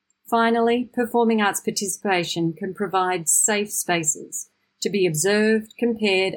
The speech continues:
assessed and evaluated, which, whilst sometimes uncomfortable, are all fundamental life skills for growth, development and maintenance of well-being and sense of community. So for all these reasons,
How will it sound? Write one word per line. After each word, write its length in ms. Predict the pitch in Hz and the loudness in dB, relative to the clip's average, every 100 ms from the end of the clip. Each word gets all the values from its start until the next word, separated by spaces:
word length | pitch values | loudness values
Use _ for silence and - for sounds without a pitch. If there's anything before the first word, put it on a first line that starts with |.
| - | -4
assessed 460 | 185 214 196 - | -2 0 0 -2
and 100 | 208 | -4
evaluated, 800 | 196 202 202 185 165 165 160 156 - _ _ | -2 0 0 0 0 -2 -2 -4 -6 _ _
which, 420 | 262 240 - - - | 0 0 -2 -14 -4
whilst 320 | 240 214 - | -2 0 -2
sometimes 480 | 190 180 180 165 165 | -2 -2 -2 -2 0
uncomfortable, 800 | 160 156 226 226 170 165 165 156 _ _ _ - | -2 0 -2 -4 -6 -4 -6 -10 _ _ _ 0
are 180 | 220 | 2
all 220 | 220 220 220 | 4 2 2
fundamental 640 | 254 254 226 220 214 202 | 0 2 4 2 2 -2
life 260 | 196 196 196 | 2 0 0
skills 540 | - - 170 160 156 | -2 -2 -2 -2 -4
for 100 | - | -6
growth, 540 | - 214 220 240 - - | 0 2 2 0 -8 -4
development 640 | 220 208 190 175 185 180 - _ | -2 -2 -4 -2 -2 -4 -8 _
and 160 | 196 202 | -2 0
maintenance 800 | 202 190 196 175 160 156 - - | 0 -2 -2 0 -2 -2 -4 -4
of 160 | 180 165 | -6 -2
well-being 560 | 185 185 185 185 180 | 0 0 0 -2 0
and 140 | 170 170 | 0 0
sense 320 | - 170 - | -2 -4 -6
of 100 | 156 | -8
community. 640 | - 175 170 170 160 147 - _ _ _ _ _ _ _ _ _ | -6 -2 0 -2 -4 -8 -12 _ _ _ _ _ _ _ _ _
So 300 | - 247 240 | -6 -2 -2
for 240 | 226 247 | 0 2
all 180 | 247 269 | 4 4
these 320 | 262 254 220 | 4 2 2
reasons, 640 | 190 196 175 196 190 175 | 2 2 2 0 0 -2